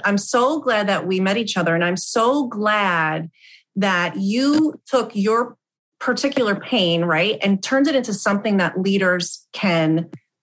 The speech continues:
can use. And you're helping so many people across the country and probably the world, which is amazing. I wanna just say something that you said that really resonated with me, which is what I find is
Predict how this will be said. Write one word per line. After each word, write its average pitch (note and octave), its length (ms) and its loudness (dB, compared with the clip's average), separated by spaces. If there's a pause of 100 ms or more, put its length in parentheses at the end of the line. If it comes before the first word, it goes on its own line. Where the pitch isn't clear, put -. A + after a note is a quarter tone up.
(100)
can F#3+ 220 0
use. C4 640 2
And G#3 200 0
you're G3+ 100 0
helping A3 380 0
so G#3+ 320 0
many A3+ 200 0
people G3 280 -2
across E3+ 320 -2
the D#3+ 80 -8
country E3 500 -2
and F#3 160 -4
probably G#3+ 420 0
the D3+ 100 0
world, D#3+ 480 0
which F3 220 -4
is E3 320 -2
amazing. D#3+ 760 0 (340)
I B3+ 100 2
wanna G4 280 2
just D#4 240 -2
say D#4+ 160 0
something C4+ 280 2
that G#3+ 160 -2
you A#3 320 -2 (520)
said - 280 -2
that B3 180 0
really C4 220 2
resonated A3 500 0
with E3+ 180 -2
me, F3 140 2
which E3+ 180 -2
is G3 120 0
what G3+ 120 2
I C4 180 2
find F#3+ 580 0
is E3+ 480 0